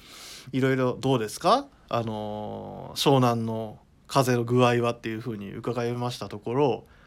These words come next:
あるアイテムが、ちょっと桑田さんの口から出てきたので、今日はちょっとそれについて話していければなと思いますので、桑田さん、お問い合わせ番号お願いします。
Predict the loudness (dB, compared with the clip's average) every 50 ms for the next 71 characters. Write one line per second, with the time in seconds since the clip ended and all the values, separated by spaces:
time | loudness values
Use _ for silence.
0 | -8 _ 2 4 4 4 2 0 -4 -10 -20 _ _ -20 -20 _ _ _ -2 -2
1 | -2 0 0 0 0 0 -2 -2 -2 -2 -2 -4 -8 -16 -20 -20 _ _ _ _
2 | _ _ _ _ -20 _ _ _ _ _ _ -14 -12 -10 -10 -6 -2 0 0 0
3 | 0 -4 -10 -14 -6 -4 -4 -4 -2 -2 -2 -2 -2 -4 -4 -6 -6 -8 -10 -8
4 | -8 -6 -4 -4 -2 -2 0 0 0 -2 -6 -6 -8 -10 -10 -10 -12 -8 -6 -6
5 | -6 -6 -8 -12 -16 -10 -2 0 0 2 0 -2 -6 -10 -6 -4 -2 0 0 0
6 | -2 -4 -6 -8 -10 -12 -12 -12 -12 -12 -12 -12 -12 -14 -14 -14 -14 -14 -12 -10
7 | -10 -10 -10 -10 -6 -4 -2 -2 -2 -2 -2 -4 -6 -4 -4 -6 -4 -6 -6 -8
8 | -10 -14 -14 -14 -14 -16 -10 -6 -6 -6 -4 -4 -6 -6 -6 -10 -16 _ _ _
9 | -10 -6 -6 -4 -4 -4 -4 -4 -6 -8 -10 -10 -10 -12 -12 -14 -14 -16 -16 -16
10 | -18 -18 -20 -20